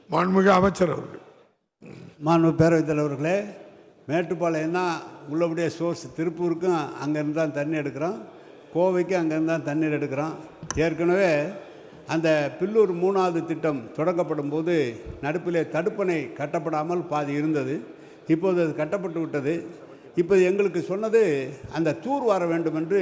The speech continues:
Speaker 2: எங்களுக்கு சொன்னார்கள். தூர் வாரினால் அதிகமான நீர் தேங்கும், அப்படி நீர் தேங்குங்கிற போது தண்ணீர் அதிகமாக கொடுக்க முடியும் என்று சொல்லியிருக்கிறார்கள். எனவே மாண்பு உறுப்பினர் அவர்களை கொ-,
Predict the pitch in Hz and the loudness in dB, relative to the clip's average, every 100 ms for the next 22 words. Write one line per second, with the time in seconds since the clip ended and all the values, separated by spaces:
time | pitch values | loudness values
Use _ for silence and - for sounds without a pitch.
0 | 160 147 151 131 131 160 156 147 - 196 | 2 0 -2 -4 -4 0 0 0 -2 0
1 | 208 185 160 143 196 165 147 170 160 175 | 2 2 2 0 -2 0 2 2 2 2
2 | 151 170 180 - 165 156 180 254 - - | 2 2 2 2 2 2 -2 -4 -12 -20
3 | - 139 165 165 170 220 175 185 190 175 | -6 -2 0 0 0 -2 -2 0 0 0
4 | 165 151 180 196 165 113 - - 160 202 | 0 0 0 2 0 -2 -8 -4 -2 0
5 | 180 160 185 180 175 170 170 202 180 160 | 0 0 0 0 -2 0 -2 0 -2 0
6 | 170 156 147 - 156 147 139 139 139 190 | 0 0 -4 -2 0 0 0 -2 0 -2
7 | 220 - - - - 151 170 170 147 127 | -4 -14 -20 -20 -4 2 4 4 2 -2
8 | 139 160 165 170 165 180 190 180 170 156 | -2 0 0 0 -2 0 2 4 2 0
9 | 151 139 151 139 | -2 -2 -2 -2